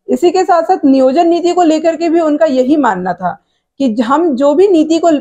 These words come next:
पारित करेंगे राज्य में, वो हम अपने छात्र छात्राओं के लिए और झारखंड वासियों के हित में करेंगे। इसीलिए वो, वो हमेशा आए दिन झारखंड के जितने भी युवा अभ्यर्थी हैं, उनसे वे,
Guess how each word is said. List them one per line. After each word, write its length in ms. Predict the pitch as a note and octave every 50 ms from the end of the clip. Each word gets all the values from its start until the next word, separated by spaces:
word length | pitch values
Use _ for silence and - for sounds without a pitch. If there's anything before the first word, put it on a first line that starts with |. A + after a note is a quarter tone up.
| - -
पारित 300 | B3+ A#3+ A#3 D4+ D#4 D#4+ -
करेंगे 340 | D#4 C4 C#4 C4+ C4 B3+
राज्य 300 | A3 G3+ F#3+ F#3 F3 A3
में, 140 | A3+ B3 D4
वो 160 | D#4 E4 E4
हम 220 | E4 D4+ E4 E4 E4
अपने 300 | - - - C#4 D#4 E4
छात्र 400 | D#4+ - - C4 C4 C4 E4 D4
छात्राओं 520 | - - D4 C4 C4 B3+ B3 A3+ A3 A3 G#3+
के 140 | A3+ G#3+
लिए 260 | G#3 G#3+ A3+ B3+ - - _ _ _ _ _ -
और 100 | - C4+
झारखंड 560 | A3 G3+ - B3 A#3+ A#3 A#3 E4 F4+ F#4+ F#4+
वासियों 320 | F4 D#4 D#4 D#4 D#4+ E4+ D#4+
के 100 | E4+ F4+
हित 300 | F4 B3+ C#4 C4+ C4+ -
में 120 | C4 B3+ A3
करेंगे। 460 | G#3+ G3 F#3+ F3+ F3+ F3+ F3 F3 F3+ _ _ _ _ _ _ _ _
इसीलिए 420 | A#3+ B3 - E4+ F4+ E4+ F#4 F#4+ G4
वो, 220 | F4 E4+ E4 - C4+
वो 300 | B3 D#4+ E4 E4 E4 E4 - -
हमेशा 440 | C4+ B3 B3+ C4 C#4 C#4 - B4 - -
आए 260 | - C4+ C#4 D#4 E4+
दिन 240 | D4 F4+ F4 E4 C4
झारखंड 420 | C#4+ C4+ B3+ C4 C4 E4 E4 E4
के 280 | C#4+ E4+ E4 C#4+ A#3+ A3+
जितने 360 | G#3 B3 B3+ - C#4+ D#4 D#4+
भी 320 | D4 E4+ E4 D#4 C#4 -
युवा 340 | - A#3 G#3+ B3 B3 C#4+ D#4+
अभ्यर्थी 640 | E4 D#4 C#4 A#3+ C4+ B3+ A#3 A3+ - - C#4+ C#4 C4
हैं, 200 | A#3 A3 A3+ C4+ - _ _ _ _ _ _
उनसे 320 | B3+ B3+ C#4 C4 - F4+ F4+
वे, 420 | E4+ F#4 F#4 F#4 - - - -